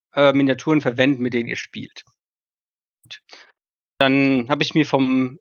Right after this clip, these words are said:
äh, vom Flo meinen Limited Edition Vader, äh, nee, seinen Limited Edition Vader, den ich bemalt hab, Entschuldigung,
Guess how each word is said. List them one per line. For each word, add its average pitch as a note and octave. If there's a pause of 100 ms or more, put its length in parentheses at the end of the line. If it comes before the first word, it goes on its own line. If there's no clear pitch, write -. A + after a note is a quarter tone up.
äh, B2+
vom B2+
Flo G#3
meinen C#3+
Limited C#3+
Edition B2+
Vader, F#3+ (240)
äh, B2
nee, A#2+
seinen D#3+
Limited E3+
Edition E3
Vader, C#3+
den A#2+
ich C3+
bemalt B2
hab, C#3
Entschuldigung, C#3